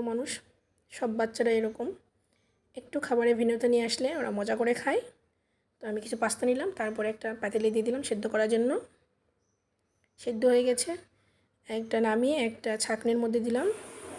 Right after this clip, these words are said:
দিয়ে ওইটা পানিটা ঝরিয়ে নিয়েছি। তেল দিলাম, পেঁয়াজ দিলাম, পেঁয়াজ একটু ভাজা হয়ে গেছে। এর মধ্যে এখন ছেঁকে রাখা পাস্তা দিয়ে দিলাম। পাস্তা একটু হালকা তেলের সাথে ভেজে নিয়েছি, লবণ দিলাম।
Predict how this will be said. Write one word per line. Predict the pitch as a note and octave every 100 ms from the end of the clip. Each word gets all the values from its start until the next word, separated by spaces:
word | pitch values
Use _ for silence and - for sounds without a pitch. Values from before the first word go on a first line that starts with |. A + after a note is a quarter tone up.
| A3
দিয়ে | B3 D4+ C#4+
ওইটা | A3 A3+ G#3+ G#3 A3 -
পানিটা | A3+ G#3+ A3
ঝরিয়ে | A3 A3
নিয়েছি। | A3 G#3 - A3 - - - - - - - - -
তেল | B3 A3+ A3+
দিলাম, | A#3+ C#4+ F4+
পেঁয়াজ | - A#3 A3+ A3+
দিলাম, | B3+ G4 - - - -
পেঁয়াজ | B3 A#3+ A#3+
একটু | A#3+ A#3+
ভাজা | A3 A#3
হয়ে | A#3 B3
গেছে। | B3 A4 -
এর | B3 A3+
মধ্যে | A3 A3 A3
এখন | A3 A3 - _ _ _ _ _
ছেঁকে | - A#3+ A#3
রাখা | A3+ D4 E4 - _ - - _ _ _ _ -
পাস্তা | A#3 B3 A#3
দিয়ে | A#3 A3+
দিলাম। | A3+ F4 - _ _ _ _ _ _ _ _ _ _ _ _ _ _
পাস্তা | C4 B3+ C4+ B3
একটু | A#3
হালকা | A3 A3 A#3+ A#3
তেলের | A3+ A3+
সাথে | A#3
ভেজে | A3 G#3+ A3
নিয়েছি, | A3+ A3+ A#3
লবণ | A3 G#3+
দিলাম। | G#3+ A3+